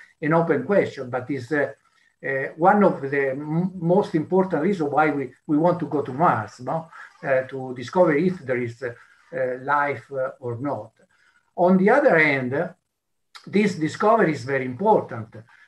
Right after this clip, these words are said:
because, uh, if we ever want to, to colonize, uh, Mars, then we have really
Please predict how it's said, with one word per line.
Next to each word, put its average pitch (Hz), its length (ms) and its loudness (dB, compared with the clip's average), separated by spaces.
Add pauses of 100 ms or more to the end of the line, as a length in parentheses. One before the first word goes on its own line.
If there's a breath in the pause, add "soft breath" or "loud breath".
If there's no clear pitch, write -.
(220 soft breath)
because, 165 600 4
uh, 139 320 0
if - 300 -4
we 147 400 -2
ever 180 340 4
want 165 460 0
to, 131 400 -2 (1040)
to - 200 -10
colonize, 120 800 0
uh, 113 200 -14
Mars, 120 560 -6 (460)
then 180 340 0
we 156 140 -4
have 165 280 -2 (200)
really 160 540 -4